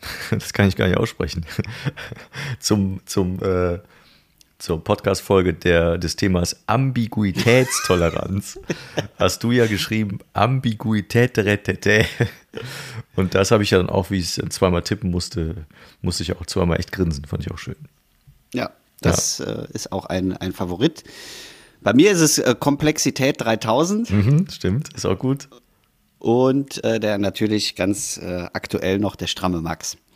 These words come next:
Speaker 1: Ja, das stimmt. Und da lacht er, fand ich auch gut. Alles
Speaker 2: Da lacht er, ja.
Speaker 1: zusammengeschrieben. Ja.
Speaker 2: Da lacht er.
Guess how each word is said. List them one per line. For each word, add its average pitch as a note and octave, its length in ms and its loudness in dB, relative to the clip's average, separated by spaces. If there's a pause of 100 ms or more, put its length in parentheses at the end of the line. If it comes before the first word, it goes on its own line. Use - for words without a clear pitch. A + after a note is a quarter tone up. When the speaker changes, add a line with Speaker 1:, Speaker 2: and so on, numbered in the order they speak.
(220)
Speaker 1:
Ja, E2+ 180 6
das E2+ 120 -2
stimmt. - 340 -10
Und A2+ 200 2
da G#2+ 80 8
lacht G#2 320 2
er, D#2 100 -2
fand G2 220 -4
ich F#2 100 -4
auch F2+ 120 -4
gut. D#2+ 220 -10
Alles G2 200 2
Speaker 2:
Da B2 60 6
lacht G2 100 -2
er, F#2 120 4
ja. F#2 140 0
Speaker 1:
zusammengeschrieben. - 260 -10 (180)
Ja. E2+ 160 -4 (180)
Speaker 2:
Da A2 80 -2
lacht F2 260 -6
er. D#2+ 60 -12